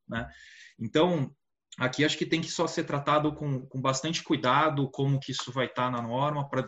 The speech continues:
de, também não gerar confusão lá na frente, e, e entender até que ponto, é, vai ser, é,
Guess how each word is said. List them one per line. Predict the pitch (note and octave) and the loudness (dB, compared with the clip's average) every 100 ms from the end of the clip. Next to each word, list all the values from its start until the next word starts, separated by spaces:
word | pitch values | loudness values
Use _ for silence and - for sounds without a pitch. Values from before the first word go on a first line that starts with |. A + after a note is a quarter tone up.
| - | -6
de, | A2 B2 | -14 -8
também | - B2+ | -4 -2
não | C3 | -2
gerar | B2 A#2+ A#2+ | -2 -2 -4
confusão | B2 - A2+ B2 | -8 -8 -4 -4
lá | A2+ | -4
na | G#2 | -6
frente, | B2+ C#3 E3 - - - - - - - - | -4 -4 -6 -10 -16 -20 -20 -20 -20 -20 -2
e, | B2+ C3+ C3 B2+ B2 B2 - | 2 4 4 2 2 0 -2
e | B2 B2 B2+ | -2 0 0
entender | D3 F#3 E3+ C3+ D3 F3 | 2 2 4 4 6 4
até | E3 D3 | 2 0
que | C#3 | -2
ponto, | D3+ C3+ C3 B2+ B2 A#2+ A2 - _ _ _ - | -2 2 2 0 -4 -6 -6 -10 _ _ _ -2
é, | A#2+ A#2 A2+ A2+ - | 2 2 0 -2 -6
vai | A2+ B2+ | 0 0
ser, | - - B2 A#2 A2 G#2+ _ _ _ - | 2 2 2 2 0 -4 _ _ _ -8
é, | A2 G2+ | -4 -4